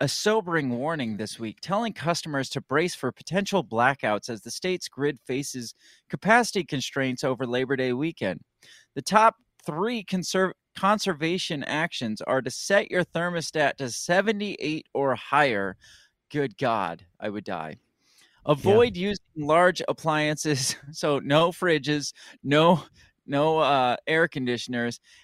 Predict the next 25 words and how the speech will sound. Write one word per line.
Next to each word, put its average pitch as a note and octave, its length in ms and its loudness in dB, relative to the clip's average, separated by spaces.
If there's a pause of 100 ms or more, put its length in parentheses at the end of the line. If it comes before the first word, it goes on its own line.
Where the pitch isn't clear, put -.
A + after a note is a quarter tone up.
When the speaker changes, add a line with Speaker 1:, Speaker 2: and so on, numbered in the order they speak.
(120)
Speaker 1:
"and C#3 280 -2
don't D#3 280 0
charge D#3 380 2
those C3+ 220 -2
electric C3 480 -4
vehicles, G2+ 680 -6 (340)
and C#3+ 160 -4
turn D3+ 220 -6
off C#3 240 -2
n-, B2 60 -8 (120)
unnecessary A#2 720 -6
lights." - 460 -12
Speaker 2:
Sounds F3+ 400 0
like D3 340 2 (360)
it's - 120 -8
going A2+ 280 4
great. F#2 360 -2 (840)
Speaker 1:
Yeah, D3+ 320 2
<laughs> A2 40 -12
it, D3 140 0 (120)
it - 480 -6
is A2+ 160 -8
definitely G2 420 -6
going F#2 240 -4
great. F2 260 -4